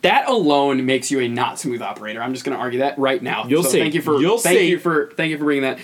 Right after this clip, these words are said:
Speaker 1: Um, plus three to insight checks and plus three to sleight of hand. At level one, I'm arguing a plus two, definitely. A lot of
Speaker 2: Yeah,
Speaker 1: here going
Speaker 2: that's
Speaker 1: on.
Speaker 2: a lot. You got a lot. Charm Person, that's a great spell for that.
Speaker 1: What do you got?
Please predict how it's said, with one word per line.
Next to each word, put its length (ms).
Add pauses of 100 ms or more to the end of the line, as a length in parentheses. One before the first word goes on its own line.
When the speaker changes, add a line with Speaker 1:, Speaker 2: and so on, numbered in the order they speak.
(180)
Speaker 1:
Um, 340
plus 260
three 140
to 60
insight 460
checks 380 (140)
and 160
plus 220
three 120
to 80
sleight 200
of 80
hand. 260 (180)
At 160
level 220
one, 340 (360)
I'm 100
arguing 220
a 40
plus 180
two, 240 (120)
definitely. 540 (140)
A 40
lot 180
of 40
Speaker 2:
Yeah, 80
Speaker 1:
here 80
going 120
Speaker 2:
that's 160
Speaker 1:
on. 80
Speaker 2:
a 20
lot. 180
You 80
got 100
a 20
lot. 460
Charm 240
Person, 380
that's 160
a 40
great 240
spell 200
for 140
that. 280 (220)
Speaker 1:
What 100
do 40
you 60
got? 180